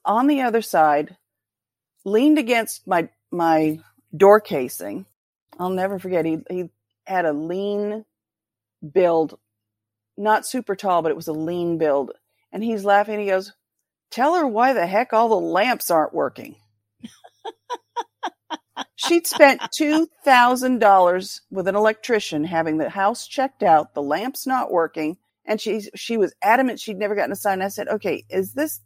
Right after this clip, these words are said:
and I said, "Am I correct in saying he's not super tall, but he is a lean build, and he's got an awful sense of, awfully great sense of humor?" And she goes, "Yes, and yes." And he says, "Well, to tell you, what about all the lamps and the electrician's bill?"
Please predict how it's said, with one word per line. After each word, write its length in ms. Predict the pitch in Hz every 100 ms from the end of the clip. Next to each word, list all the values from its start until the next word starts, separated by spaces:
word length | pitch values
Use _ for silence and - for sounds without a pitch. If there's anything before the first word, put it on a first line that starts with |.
| _
and 120 | -
I 80 | 165
said, 300 | 170 185 165 - _ _ _ _ _ _
"Am 180 | 214 208
I 80 | 196
correct 320 | 214 247 285
in 80 | 262
saying 280 | - 208 196
he's 380 | 180 175 - -
not 260 | 208 208 -
super 280 | 247 -
tall, 240 | 208 208 185
but 120 | 170
he 200 | 175 170
is 140 | 175
a 60 | 175
lean 300 | 170 170 165
build, 360 | 165 160 156 - -
and 400 | 180 170 175 175
he's 180 | 185 175
got 140 | 170
an 60 | - -
awful 300 | 180 180 185
sense 300 | - 170 -
of, 100 | 156 -
awfully 300 | 170 170 165
great 320 | 165 160 -
sense 240 | 185 160
of 80 | 160
humor?" 420 | 160 165 175 165
And 200 | 151 156
she 100 | - 190
goes, 160 | 180
"Yes, 380 | 185 139 185 -
and 120 | 175
yes." 280 | 160 151 175 _ _ _ _ -
And 140 | 214
he 120 | 247
says, 220 | 233 226 208
"Well, 320 | 214 208 - _ _
to 100 | -
tell 260 | 214 262 294
you, 300 | 254 226 190 _ _ _ _
what 200 | 196 254
about 260 | 254 262 247
all 180 | 254
the 60 | 214
lamps 460 | 208 226 240 226 -
and 180 | 214 196
the 80 | 185
electrician's 580 | 190 - 214 208 175
bill?" 260 | 160 139 -